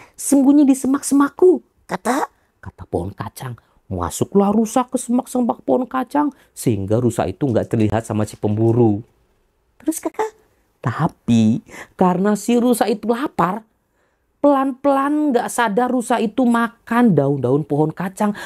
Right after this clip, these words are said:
Speaker 1: Padahal pohon kacang itu sudah bilang sama rusa, "Hei rusa, jangan makan aku. Jika daun-daunku berkurang, maka kamu akan terlihat oleh si pemburu itu."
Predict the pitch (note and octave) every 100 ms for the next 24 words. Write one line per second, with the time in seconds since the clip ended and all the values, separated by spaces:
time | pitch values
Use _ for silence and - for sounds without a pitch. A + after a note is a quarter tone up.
0 | - B3 A#3 B3 C#4+ C4 B3 A#3+ A#3+ B3
1 | D#4 A#3 E3+ C#3+ A#3+ C#4+ C4 B3 B3+ B3+
2 | - - - - G4 F4 E4 E4+ E4 D#4
3 | D#4 D4+ - - D4 C#4+ D4+ C#4+ - -
4 | B3+ - C4 G#3 A3+ A3+ A3 G#3+ A3 A#3
5 | F#3+ G#3 - D#4 B3 D#3 E3+ A#3+ - -
6 | D#3 C#3+ B3 B3 A3+ B3+ B3 C4 A#3+ C4
7 | B3+ - C4 A#3+ - B3+ B3+ C4+ D4+ D#4+
8 | D#4+ D#4 C#4+